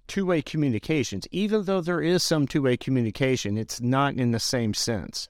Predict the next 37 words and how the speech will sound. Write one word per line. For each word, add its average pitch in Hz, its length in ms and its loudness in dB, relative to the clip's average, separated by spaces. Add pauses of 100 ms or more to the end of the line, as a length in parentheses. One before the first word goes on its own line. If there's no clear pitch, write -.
And 127 140 -2
once 156 180 2
that 151 200 0
person 135 500 0
moves 127 500 0
on 135 280 2
to - 120 -2
the 107 160 -2
next 135 320 -2
style, 98 480 0
which 107 240 0
is 101 140 -2
a 101 140 -2
participative 113 920 -2
style 120 540 2
of 107 80 2
leadership, 101 640 -2 (240)
you 123 140 -4
know, 110 80 0
what 113 220 0
happens 127 360 2
is 113 160 2
that 110 180 0
we, 143 220 0
the 165 100 2
leader, 135 360 2
are 113 100 0
actively 120 500 0
involved 104 520 2
in 104 160 2
the, 101 160 -2 (100)
using 120 340 2
style 113 440 2
one 110 240 2
and 98 180 -2
style 98 440 0
two. 104 500 0